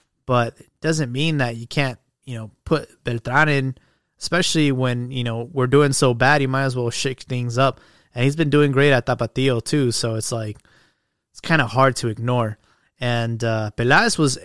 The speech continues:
actually seen, um, in his, he was watching the game today. And there's another kid, uh, Said Munoz, man. He scored a golazo. Uh, he gave Tapatio the, the game-winning goal.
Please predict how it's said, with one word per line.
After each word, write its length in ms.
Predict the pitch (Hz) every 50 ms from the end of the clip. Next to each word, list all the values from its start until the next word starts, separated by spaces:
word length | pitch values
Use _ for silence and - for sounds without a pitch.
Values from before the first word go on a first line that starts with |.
| - - _ _ -
actually 480 | - 143 156 - - 151 139 127 117
seen, 580 | - - - - - 143 151 160 151 135 120 117 - -
um, 420 | 127 120 117 113 104 101 104 120 _ _ _ _
in 100 | 123 117
his, 280 | 117 110 107 117 - - _
he 180 | _ _ 135 131
was 140 | 127 117
watching 320 | 120 131 147 156 - - 143
the 80 | 123
game 260 | 120 117 120 113 113 110
today. 380 | - - 113 107 110 110 - - _ _ _ _ _ _ _ _ _ _ _ _ _ _
And 300 | 123 117 113 110 110 110
there's 140 | 117 117 127
another 320 | 135 151 190 240 254 208
kid, 540 | - - - - 196 214 233 214 175 143 - - -
uh, 200 | 135 131 123 120
Said 420 | 117 - - 123 135 156 196 214 190
Munoz, 680 | 175 151 135 120 117 113 117 127 170 202 160 131 - -
man. 280 | 127 117 117 120 123
He 60 | 131 127
scored 260 | - - 156 143 135
a 80 | 127
golazo. 680 | 117 117 113 120 127 143 139 - - 156 143 143 139 - _ _ _ _ _ _ _ _ _ _ _
Uh, 200 | 113 113 110 110
he 40 | 107
gave 380 | 113 123 127 123 113 113 -
Tapatio 500 | - 117 110 113 110 - 123 127 123 120
the, 320 | 113 110 107 101 104 110 - _ _ _ _ _ _
the 140 | - 113 110
game-winning 560 | 110 127 127 135 131 135 135 127 120 113 117
goal. 420 | 113 117 127 131 131 120 110 -